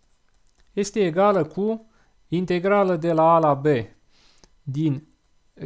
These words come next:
f de x dx. Adică este aria acestei zone. Dacă,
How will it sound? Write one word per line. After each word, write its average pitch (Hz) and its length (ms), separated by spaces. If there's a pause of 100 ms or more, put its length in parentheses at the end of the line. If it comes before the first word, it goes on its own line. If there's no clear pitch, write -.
(240)
f 147 80
de 131 320
x - 400
dx. 135 540 (1700)
Adică 196 240
este 190 260
aria 196 340
acestei 165 440
zone. 110 420 (1500)
Dacă, 185 840